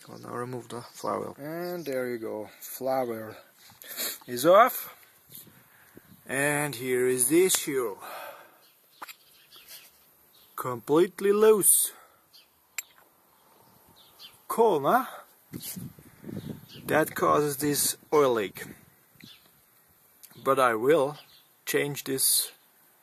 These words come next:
main oil seal, because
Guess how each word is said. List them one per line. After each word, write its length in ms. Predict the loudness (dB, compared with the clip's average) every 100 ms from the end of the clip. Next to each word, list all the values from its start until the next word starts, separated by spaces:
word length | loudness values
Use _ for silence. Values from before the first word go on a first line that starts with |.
| _ _ _ _ _ -20 -20 _ _ _ _ -8
main 180 | -2
oil 180 | 0 -2
seal, 320 | -4 -8 -12 -14 -20 _ _ _ _ _ _ _ _ _ _ _ -20 -20 _ _
because 600 | -12 -2 0 2 0 -4